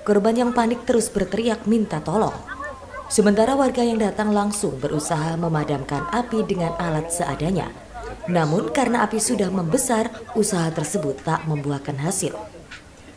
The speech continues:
Kebakaran membuat seluruh bangunan rumah berikut perabotan beserta barang berharga yang ada di dalamnya ludes nyaris tak tersisa.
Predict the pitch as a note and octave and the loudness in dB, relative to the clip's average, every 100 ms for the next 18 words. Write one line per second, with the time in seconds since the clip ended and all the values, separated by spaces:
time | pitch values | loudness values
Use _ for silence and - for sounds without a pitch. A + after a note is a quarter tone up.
0 | - - - - G#3+ G3 G3+ A3 B3+ B3+ | -20 -20 -14 2 4 6 4 2 2 2
1 | A#3 G3 A3 A3+ A3 A3 A3+ G#3+ F#3+ G3 | 2 4 4 2 0 2 2 2 0 0
2 | F#3+ G3+ G3 G#3 F#3 F3+ F3 G3+ - F#3 | 0 0 0 0 2 0 0 -2 0 -2
3 | E3 F3+ F3+ F#3 E3 - E3+ F3 D#3+ E3 | 0 -2 0 0 0 -2 -2 -2 -2 0
4 | D#3+ D3+ C#3+ E3+ A#3+ E3+ A2+ - - D#3+ | -2 -2 -2 0 2 2 0 -8 -8 -2
5 | D3+ - A#3 A#3+ A#3 G#3 G#3+ G3 F3 F3 | -2 0 0 4 4 4 2 4 2 2
6 | D#3+ D#3+ - A#3+ C#4+ G3 - - - E3+ | -2 -4 -6 4 6 6 2 -2 -6 0
7 | E3 D3 D#3 - D#3 - D3+ - F#3 A3 | 2 2 0 0 0 0 -4 -2 0 0
8 | B2 | -2